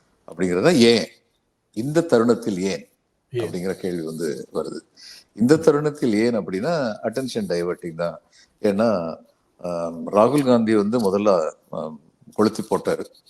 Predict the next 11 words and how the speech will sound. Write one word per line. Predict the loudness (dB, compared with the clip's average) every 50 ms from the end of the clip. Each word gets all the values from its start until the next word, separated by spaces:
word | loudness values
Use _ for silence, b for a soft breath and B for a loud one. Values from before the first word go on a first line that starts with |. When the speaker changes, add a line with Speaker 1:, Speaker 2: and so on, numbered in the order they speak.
| _ -14
Speaker 1:
இந்த | -10 -6 -6 -6 -6 -6 -4
மகேந்திரபுரால | 0 2 2 4 4 2 0 0 -2 -2 0 -2 -2
வந்து | -4 -2 -4 -4 -6 B B B B B
எப்படிப்பட்ட | -4 -4 -2 0 -2 0 0 0 -2 0
முறைகள் | 0 0 0 0 0 0 -2
நடந்திருக்கின்றன | -2 -4 -4 -4 -6 -6 -6 -8 -6 -6 -4 -4 -6
என்று, | -6 -6 -4 -6 -6 -6 B B B B B -2 0
அதான் | 2 2 2 0 -2 -2 0
எனக்கு | 0 0 0 0 0
தகவல்கள் | 0 2 2 2 2 2 0 0
வந்திருக்கின்றன | -4 -4 -4 -6 -6 -6 -8 -6 -4 -2 -2 -2 -4